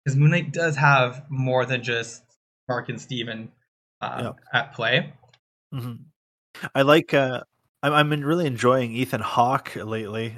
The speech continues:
Speaker 2: Uh, I don't know why. I watched Reality Bites. I don't know if you ever seen that one.
Speaker 1: No.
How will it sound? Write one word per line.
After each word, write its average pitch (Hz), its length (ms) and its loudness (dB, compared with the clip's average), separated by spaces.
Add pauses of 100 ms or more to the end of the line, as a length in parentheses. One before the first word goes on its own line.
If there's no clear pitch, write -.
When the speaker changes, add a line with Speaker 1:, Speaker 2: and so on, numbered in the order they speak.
Speaker 2:
Uh, 110 60 -6
I 110 220 -2
don't 113 160 -2
know 110 80 -4
why. 113 240 4
I 110 40 4
watched 110 360 0
Reality 110 480 -4
Bites. 120 340 -2
I - 20 -6
don't 107 140 -8
know 107 60 -8
if - 100 -12
you 107 80 -6
ever 104 140 -6
seen 107 180 -12
that 104 180 -8
one. 123 220 -2 (380)
Speaker 1:
No. 135 400 2